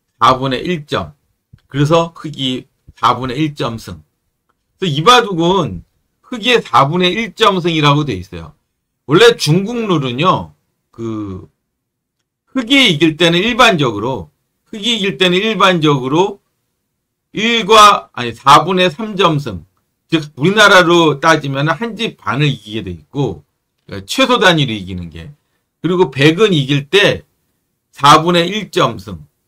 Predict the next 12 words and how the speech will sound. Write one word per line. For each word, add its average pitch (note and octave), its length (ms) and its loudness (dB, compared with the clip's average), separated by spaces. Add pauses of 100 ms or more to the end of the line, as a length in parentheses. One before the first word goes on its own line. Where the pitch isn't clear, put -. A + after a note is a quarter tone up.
(200)
그래서 F3+ 560 0 (200)
반집을 D#3+ 600 2
이기게 A#2 260 -6
돼 G2+ 60 -8
있습니다. E2 460 -16
왜냐면 B3 340 -2
중국은 G3 460 -2
두 - 180 -10
집 A#3 180 -10
단위로 E3 360 -2
계산이 A#2+ 340 -8
되니까. D#2+ 480 -16